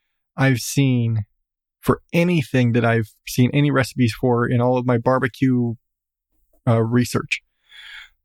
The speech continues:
And that's two seventy-five for ten hours, twelve hours, fifteen, sixteen hours, depending on, like, by weight. If you're doing a brisket, it's, you're looking at anywhere from ten to sixteen hours.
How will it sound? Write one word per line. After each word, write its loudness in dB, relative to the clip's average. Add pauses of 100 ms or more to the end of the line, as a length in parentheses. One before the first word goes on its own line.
(460)
And 2
that's -2
two 2
seventy-five 0 (840)
for 4 (240)
ten 2
hours, -2
twelve 0
hours, -2 (640)
fifteen, 0
sixteen -2
hours, -2
depending 0
on, 0
like, 0 (120)
by 2 (160)
weight. 0
If -8
you're 4
doing 0
a 2
brisket, 0 (440)
it's, -2
you're 0
looking 0
at -4 (560)
anywhere 2
from 0
ten 0
to 0
sixteen -2
hours. -2